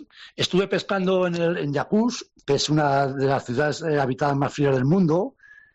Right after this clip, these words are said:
Entonces estuve pescando en el río Lena, que por cierto, eh, tiene como de ancho, como, como cuarenta kilómetros, como nuestro gran río Ebro, más que igual como siete, ocho veces. Está congelado y tuve que cruzarlo en bicicleta, porque allí no hay puentes.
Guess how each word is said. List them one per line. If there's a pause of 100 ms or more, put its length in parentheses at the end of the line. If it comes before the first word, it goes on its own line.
(260)
Entonces
estuve
pescando
en
el
río
Lena,
que
por
cierto, (320)
eh,
tiene
como
de
ancho,
como,
como (220)
cuarenta
kilómetros,
como
nuestro
gran
río
Ebro, (280)
más
que
igual
como
siete,
ocho
veces.
Está
congelado (320)
y
tuve
que
cruzarlo
en
bicicleta,
porque
allí
no
hay
puentes.